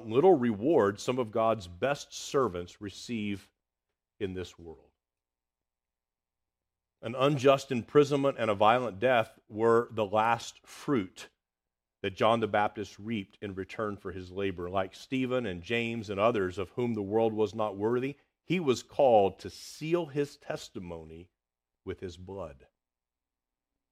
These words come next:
Histories like these are meant to remind us that the true Christian's best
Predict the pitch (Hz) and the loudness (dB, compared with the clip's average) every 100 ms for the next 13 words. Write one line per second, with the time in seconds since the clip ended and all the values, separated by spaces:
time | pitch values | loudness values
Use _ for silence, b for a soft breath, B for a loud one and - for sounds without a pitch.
0 | _ _ _ _ _ _ _ _ 147 147 | _ _ _ _ _ _ _ _ 0 0
1 | - 127 113 - - - 110 117 117 92 | 0 0 0 -4 -14 -2 4 6 4 -4
2 | 117 120 90 90 - - _ _ _ _ | -4 -4 -6 -10 -18 -20 _ _ _ _
3 | 107 104 113 139 - 147 123 123 113 123 | -4 -2 0 -2 -2 -2 0 2 2 0
4 | 165 135 71 - _ - - _ _ _ | 0 -4 -8 -20 _ -20 -20 _ _ _
5 | _ _ _ _ _ _ _ _ _ _ | _ _ _ _ _ _ _ _ _ _
6 | _ _ _ _ _ _ _ _ _ _ | _ _ _ _ _ _ _ _ _ _
7 | _ - 107 104 - - 165 175 - 165 | _ -4 -2 -6 -6 0 2 2 -2 -2
8 | - - 131 113 - 92 92 139 - | -2 -4 -4 -4 -10 -6 -2 -2 -4